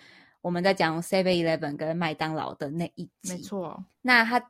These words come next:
Speaker 1: 那个时候回的留言呢，是说，我在日本工作的时候，都会带旺旺米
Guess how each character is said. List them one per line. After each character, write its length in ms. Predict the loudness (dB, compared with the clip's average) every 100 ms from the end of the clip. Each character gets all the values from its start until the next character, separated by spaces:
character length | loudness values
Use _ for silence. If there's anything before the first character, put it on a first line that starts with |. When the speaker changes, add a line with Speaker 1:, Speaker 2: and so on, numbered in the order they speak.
| _
Speaker 1:
那 100 | -4
个 80 | -2
时 140 | 0 2
候 280 | 4 4
回 260 | 4 0 0
的 100 | 0
留 260 | 0 -2 0
言 300 | 0 0 0
呢， 240 | -2 -2
是 140 | -6 -6
说， 420 | 0 2 2 0 -8 -20 -20 _ _
我 100 | -2
在 180 | 2 4
日 140 | 4
本 180 | 4 0
工 160 | 0 0
作 120 | 2
的 100 | 2
时 300 | 0 -4 -2
候， 260 | 4 4
都 140 | 4 4
会 100 | 6
带 160 | 4
旺 140 | 4 2
旺 120 | 0
米 200 | 0